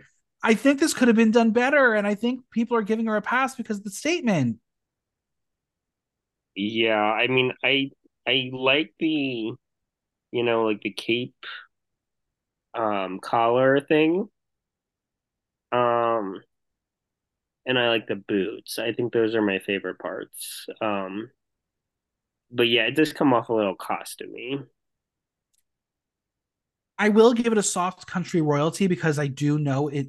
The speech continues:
Speaker 1: is rooted in Priscilla, and I love Priscilla, but girl, this w-, this is your only one pass. This is it. If this, you show me this again, we're, we're, we're having a little breakup.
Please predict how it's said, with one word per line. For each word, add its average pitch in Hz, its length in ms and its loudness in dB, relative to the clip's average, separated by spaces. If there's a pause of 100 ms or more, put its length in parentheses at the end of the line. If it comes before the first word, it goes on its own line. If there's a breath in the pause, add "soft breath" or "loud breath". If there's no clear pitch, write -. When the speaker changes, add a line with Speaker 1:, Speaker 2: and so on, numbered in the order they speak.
Speaker 1:
is 131 180 -2 (260)
rooted 165 600 6
in 175 240 -2
Priscilla, 175 640 -2
and 156 100 -6
I 139 80 -4
love 131 340 -6
Priscilla, 135 520 -2
but 143 260 2 (420 loud breath)
girl, 151 440 6
this 151 220 2
w-, 160 220 -4
this 160 240 0
is 160 160 -4
your 139 200 0 (100)
only 156 460 0
one 147 240 2
pass. 131 320 -2
This 135 200 -6
is 135 160 -8
it. 123 180 2
If 120 100 -6
this, 135 180 -2
you 143 260 -4
show 156 300 -2
me 147 160 0
this 143 160 0
again, 135 320 2
we're, 127 260 -2
we're, 127 280 -4 (440 loud breath)
we're 135 80 0
having 135 220 2
a 131 60 2
little 123 220 2
breakup. 120 580 -4